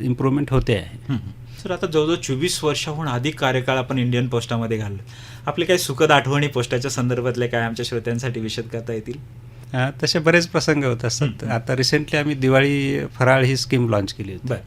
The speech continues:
Speaker 1: त्यामध्ये इंटरनॅशनली आम्ही जवळजवळ एक हजार इंटरनॅशनल पार्सल, अ, दिवाळीच्या फराळचे पाठवले.
Speaker 2: बरं.
Speaker 1: त्यातली एक कंप्लेनंट, अ, मला भेटायला आले. त्यांचं पार्सल, अ, जर्मनीला डिलिव्हरीसाठी गेलेलं होतं. तर मग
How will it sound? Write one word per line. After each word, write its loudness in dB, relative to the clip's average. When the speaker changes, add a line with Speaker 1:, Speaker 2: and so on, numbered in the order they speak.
Speaker 1:
त्यामध्ये 2
इंटरनॅशनली 2
आम्ही -2
जवळजवळ 0
एक 2
हजार 8
इंटरनॅशनल 2
पार्सल, -2
अ, -4
दिवाळीच्या 8
फराळचे 2
पाठवले. 0
Speaker 2:
बरं. -8
Speaker 1:
त्यातली 0
एक 4
कंप्लेनंट, 4
अ, 0
मला 0
भेटायला 8
आले. 2
त्यांचं -4
पार्सल, 0
अ, -2
जर्मनीला 4
डिलिव्हरीसाठी 2
गेलेलं -2
होतं. -10
तर -2
मग -2